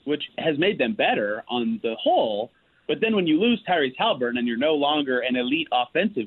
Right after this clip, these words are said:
team, sure, that, that mediocre defense can be good, but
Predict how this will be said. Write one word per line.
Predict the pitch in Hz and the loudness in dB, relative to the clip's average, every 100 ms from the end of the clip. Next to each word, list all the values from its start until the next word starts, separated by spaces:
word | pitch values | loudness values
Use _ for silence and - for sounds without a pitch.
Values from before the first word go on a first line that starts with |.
| - | -4
team, | 104 95 98 123 - _ - | -4 -2 -4 -6 -14 _ -4
sure, | 233 220 | 0 2
that, | 147 - _ | 0 -2 _
that | - 151 131 | -2 0 0
mediocre | 175 175 160 151 | 0 2 0 0
defense | 156 147 131 - | -2 0 -2 0
can | 143 | 0
be | 127 | 2
good, | 110 180 185 | 2 2 2
but | 117 113 | 2 0